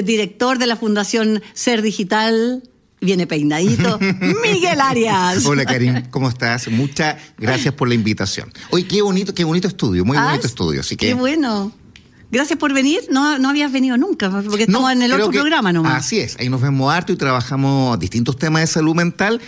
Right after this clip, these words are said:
Speaker 2: pero muy contento de estar en tu programa. Motívate, creo que es una oportunidad también para mirar. Y lo que tú señalabas, ah, sobre todo los más cincuenta, ¿ya? Un poquito lo vamos a focalizar,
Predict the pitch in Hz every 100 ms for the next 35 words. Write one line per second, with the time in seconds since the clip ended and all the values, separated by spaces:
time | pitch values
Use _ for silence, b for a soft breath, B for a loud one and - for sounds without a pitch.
0 | B B 120 - 117 139 180 202 202 190
1 | 185 180 180 175 - 160 151 143 143 143
2 | 147 151 160 156 123 113 - 165 160 120
3 | 123 120 127 123 120 117 117 120 117 113
4 | - 107 107 110 117 131 139 139 127 113
5 | 110 120 165 B B B 127 127 120 151
6 | 156 185 160 180 180 135 135 147 127 123
7 | 117 104 131 120 156 165 139 147 165 135
8 | 156 113 90 - 76 110 131 117 104 113
9 | 127 143 151 - 135 156 156 170 185